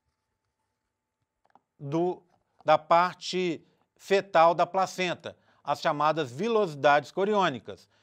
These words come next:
Então, as vilosidades coriônicas têm essa estrutura cheia de prolongamentos, digitiformes, que a gente chama. No interior dela, nós temos vasos sanguíneos, artérias e veias,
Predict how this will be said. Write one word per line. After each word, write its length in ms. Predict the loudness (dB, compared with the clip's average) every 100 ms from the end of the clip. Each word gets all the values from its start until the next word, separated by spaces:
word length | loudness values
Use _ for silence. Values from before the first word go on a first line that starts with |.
| _ _
Então, 320 | -4 -2 0
as 100 | -2
vilosidades 600 | -2 0 -2 2 4 4 0
coriônicas 680 | -2 0 0 -4 -4 -4
têm 240 | -2 -4 -2
essa 240 | -4 -6
estrutura 720 | -10 -6 -6 0 0 2 -2 -6 _ _
cheia 680 | -10 -6 2 4 4 2
de 140 | 0 -6
prolongamentos, 1080 | -2 0 0 0 0 -2 -6 -8 -14 -18 _ _ _ _ _
digitiformes, 1000 | -6 -6 -4 -8 -12 -4 2 2 2 -6
que 80 | -10
a 40 |
gente 260 | -10 -12 -12
chama. 460 | -6 -4 -4 -6 -10 _ _ _ _ -6
No 200 | -2 -2
interior 480 | 0 0 2 2 2
dela, 360 | 4 4 2
nós 240 | 0 -4 -6
temos 300 | -8 -8 -2
vasos 380 | 2 2 0
sanguíneos, 640 | -6 -6 -4 -4 -6 -14 _ _ _ 0
artérias 680 | 0 0 -2 0 0 -2
e 60 | -6
veias, 560 | -4 -2 -2 -6 -12